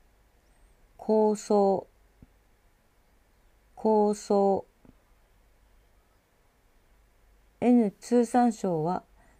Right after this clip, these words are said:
東アジア経済圏構想の問題点を指摘した。資源、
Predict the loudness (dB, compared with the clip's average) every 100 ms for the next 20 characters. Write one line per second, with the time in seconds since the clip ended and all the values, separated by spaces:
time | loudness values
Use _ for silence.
0 | _ -6 -2 -2 -4 -4 -4 -4 -6 -6
1 | -6 -2 -2 0 0 0 -6 -8 -8 _
2 | _ _ _ -2 0 0 0 0 0 -4
3 | -6 _ -6 -2 0 0 -2 -2 -4 -4
4 | -6 -8 -8 -8 -8 -10 -18 -14 -14 _
5 | _ _ _ _ _ _ _ _ _ _
6 | _ _ _ _ _ _ _ _ _ _
7 | _ _ _ _ -18 -8 -4 -2 -4 -6